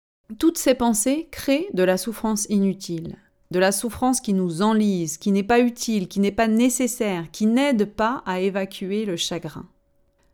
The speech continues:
Maintenant, que faire face à chacune de ces deux douleurs ? Il n'y a pas de règle écrite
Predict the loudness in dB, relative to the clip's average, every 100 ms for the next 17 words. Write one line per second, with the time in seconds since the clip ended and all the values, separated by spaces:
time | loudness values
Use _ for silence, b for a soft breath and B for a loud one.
0 | _ 0 0 4 2 2 4 4 4 0
1 | 0 -4 -6 -12 -2 0 0 -2 -2 -2
2 | -4 -2 0 0 0 -2 -2 -2 -2 -4
3 | -4 -8 -14 _ _ _ _ _ _ _
4 | 2 6 6 6 4 4 4 2 -2 -4
5 | -4 -4 -6 -6 -8